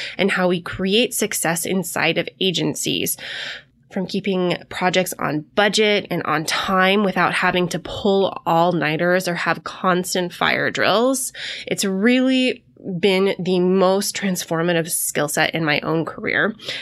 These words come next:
and has continued to transform the careers of my own team and P R professionals that I've personally mentored.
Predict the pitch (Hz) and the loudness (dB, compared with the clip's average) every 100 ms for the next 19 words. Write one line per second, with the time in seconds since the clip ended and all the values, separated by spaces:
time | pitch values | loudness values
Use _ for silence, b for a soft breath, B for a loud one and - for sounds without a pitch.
0 | B - 185 180 185 - 208 - 247 262 | B -2 0 0 -4 -4 -4 0 2 4
1 | 277 262 - - 190 190 175 170 175 170 | 4 2 0 2 2 2 2 2 2 0
2 | 175 165 160 165 - 156 160 151 - 262 | 0 2 2 0 -2 -4 -2 -2 2 4
3 | 277 240 196 165 175 170 B B B B | 4 2 0 0 0 -2 B B B B
4 | - 196 - 202 190 196 190 214 180 165 | -2 -2 -2 0 2 2 0 -2 2 2
5 | - 170 170 - 156 - - 180 170 202 | 2 0 0 -2 -2 -6 -6 -4 -2 0
6 | 180 170 160 156 160 165 - 180 | 2 2 2 0 0 -4 -4 -6